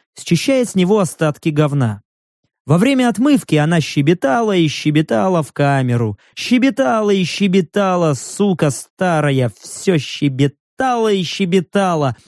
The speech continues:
на протяжении пяти минут, пущенных на ускоренной перемотке.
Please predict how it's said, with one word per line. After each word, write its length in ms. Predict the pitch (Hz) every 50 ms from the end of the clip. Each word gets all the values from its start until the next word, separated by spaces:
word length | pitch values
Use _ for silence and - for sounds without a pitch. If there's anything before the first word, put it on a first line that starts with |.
| _ _ -
на 160 | 160 170 165
протяжении 680 | - 185 180 - 202 202 170 226 233 214 208 202 190 160
пяти 440 | - 180 185 160 - - 254 247
минут, 460 | 226 214 202 196 208 226 220 165 - - _ _ -
пущенных 520 | 202 240 240 - - - 202 196 180 -
на 120 | - 160 151
ускоренной 680 | 143 - - - 165 165 170 165 170 160 160 156 143
перемотке. 720 | - 160 151 151 143 143 135 127 120 - - - 117 120